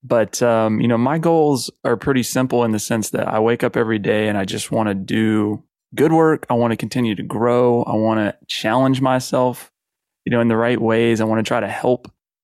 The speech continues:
as much as I can. And if I'm doing that, then all of the things that, uh, you know, I'm hopeful for as far as what would be the best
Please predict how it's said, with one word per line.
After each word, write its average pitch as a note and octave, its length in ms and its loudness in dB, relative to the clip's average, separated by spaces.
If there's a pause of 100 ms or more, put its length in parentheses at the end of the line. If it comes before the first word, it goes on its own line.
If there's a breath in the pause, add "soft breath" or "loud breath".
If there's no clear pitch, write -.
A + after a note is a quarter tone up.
(200)
as A#2 80 0
much A#2 240 0
as A#2 100 0
I A#2 120 -2
can. A#2+ 600 -2 (400)
And G#2+ 220 -2
if G#2 140 -2
I'm A2 160 0
doing A#2+ 340 2
that, A#2+ 400 0
then A2 440 0
all A2+ 280 0
of G#2+ 140 -4
the A2+ 80 -4
things A2+ 400 -6
that, - 400 -6
uh, A2 240 -6 (120)
you A#2 80 -4
know, G#2+ 120 -2
I'm A2 160 -4
hopeful G#2+ 480 -6
for A2 320 -2
as G#2+ 80 -8
far A2+ 200 -4
as G#2 100 -4
what A2 200 -2
would A2 160 -2
be A2 100 -2
the G#2 120 -2
best G#2 480 -4